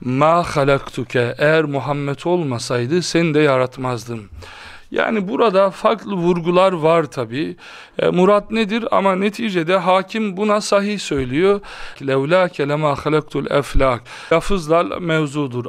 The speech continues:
ama mana itibariyle doğrudur. Yani Allah Azze ve Celle alemi yaratıyor. "Ve mâ arsalnâke illâ rahmeten lil âlemîn."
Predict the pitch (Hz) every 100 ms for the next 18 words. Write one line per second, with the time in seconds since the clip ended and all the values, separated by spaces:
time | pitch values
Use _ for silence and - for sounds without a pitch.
0 | 151 165 151 143 175 185 220 196 156 147
1 | 143 139 127 123 151 175 180 175 107 -
2 | - _ - 202 - 170 185 190 180 196
3 | 175 165 156 160 180 165 - 185 170 185
4 | 180 147 143 - 123 101 - - - -
5 | - - - 156 180 175 156 151 - 170
6 | 170 180 175 170 170 165 143 131 147 151
7 | 131 120 170 170 131 113 110 104 101 104